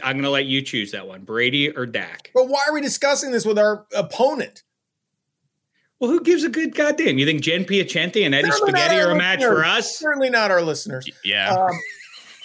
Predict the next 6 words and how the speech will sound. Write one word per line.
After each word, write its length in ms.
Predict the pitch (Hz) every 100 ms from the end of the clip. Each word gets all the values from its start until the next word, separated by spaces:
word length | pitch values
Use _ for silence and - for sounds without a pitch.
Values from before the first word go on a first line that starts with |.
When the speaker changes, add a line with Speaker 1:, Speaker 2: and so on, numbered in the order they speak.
| - - - -
Speaker 2:
so 680 | - - 156 - 240 233 202 - - _ - - - _ _ - 247 - - - - - - 208 - 202 170
wait 220 | 202 277 -
till 220 | 349 302
we, 180 | 277 185 -
hold 280 | - 349 359
on, 440 | 330 330 269 139